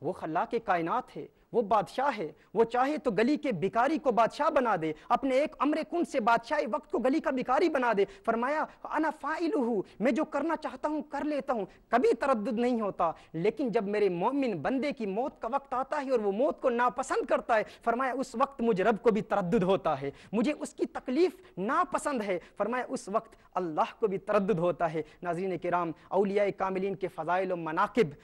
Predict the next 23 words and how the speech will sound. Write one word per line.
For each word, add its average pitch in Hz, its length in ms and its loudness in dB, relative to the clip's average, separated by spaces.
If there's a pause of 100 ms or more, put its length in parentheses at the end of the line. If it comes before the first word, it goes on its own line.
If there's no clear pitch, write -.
(140)
और 196 440 4 (160)
औलिया 202 380 4 (100)
कामिलीन 190 400 -2
की - 120 -10
अज़मतों 202 420 -6
और 185 240 -4
रिफ़अतों 196 520 -4 (240)
के 190 80 2
मुतअल्लिक़ 214 500 0 (220)
जो 185 80 0
आयात 196 320 2
कुरानिया 190 580 0
और 180 160 -2
अहादीस 175 400 -4
मुस्तफ़ा 180 440 -2
वारिद 170 320 0
हुई 180 180 0
हैं, 151 180 -6 (180)
अल्हम्दुलिल्लाह, 190 760 0 (200)
उससे 202 320 0 (280)
ये 170 60 -2
दिल 202 160 4
का 185 200 0